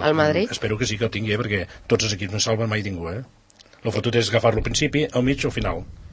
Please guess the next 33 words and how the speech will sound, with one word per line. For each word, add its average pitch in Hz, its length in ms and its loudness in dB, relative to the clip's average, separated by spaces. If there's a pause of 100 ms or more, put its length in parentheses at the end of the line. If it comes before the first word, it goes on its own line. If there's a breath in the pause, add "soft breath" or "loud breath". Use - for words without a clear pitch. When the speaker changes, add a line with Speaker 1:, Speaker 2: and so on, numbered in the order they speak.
(160)
Speaker 2:
Aquí 107 100 -14
Speaker 1:
Sí, 208 80 -4
Speaker 2:
està 202 160 0
Speaker 1:
sí. 190 140 0
Speaker 2:
el 185 40 0
Speaker 1:
La 180 140 4
paja 214 300 6
arriba 202 280 8
sempre 196 340 4
en 185 100 8
algun 170 100 8
Speaker 2:
Sempre 123 240 8
arriba 113 220 6
en 107 80 0
els 92 100 2
Speaker 1:
al 208 140 12
llarg 247 160 12
de 254 80 10
Speaker 2:
equips, 233 80 10
Speaker 1:
temporada 214 300 12
en 233 40 8
un 226 60 10
Speaker 2:
tots, 214 100 10
sí, - 0 -
Speaker 1:
moment 202 160 10
o 185 80 12
Speaker 2:
sí. 165 80 12
Speaker 1:
altre. 156 240 6
Speaker 2:
Sí, 147 80 4
sí, 95 80 -6
tant 98 80 -2
que 92 80 -6
sí. 90 140 -6